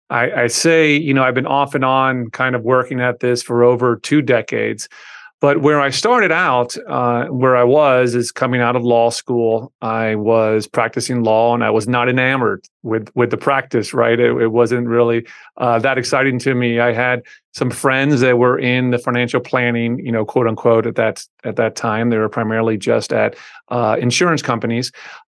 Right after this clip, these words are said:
Um, but then I, it really got me interested in it, and, and I started to work some. I, I joined an insurance company. I went and got my, my certification as a certified financial planner,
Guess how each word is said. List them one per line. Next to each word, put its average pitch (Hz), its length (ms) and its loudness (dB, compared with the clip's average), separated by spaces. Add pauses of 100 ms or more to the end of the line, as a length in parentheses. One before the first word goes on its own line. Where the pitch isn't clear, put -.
Um, 123 460 0
but 131 260 0
then 143 220 2
I, 151 80 -2
it 214 180 0
really 214 200 4
got 185 160 0
me 175 200 0
interested 139 520 0
in 131 220 0
it, 131 200 -2
and, 127 240 -6
and 117 260 -2
I 110 120 -2
started 120 560 2
to 113 580 0
work 123 400 2
some. 117 420 0
I, 110 240 -2
I 110 120 -2
joined 113 280 -2
an 110 60 -2
insurance 131 540 -2
company. 123 640 0
I 113 140 0 (320)
went 117 200 0
and 113 80 -2
got 117 220 0
my, 113 340 -2 (140)
my 110 180 -4
certification 123 920 0
as 117 140 0
a 113 140 0
certified 120 360 -2
financial 120 280 -4
planner, 127 500 -2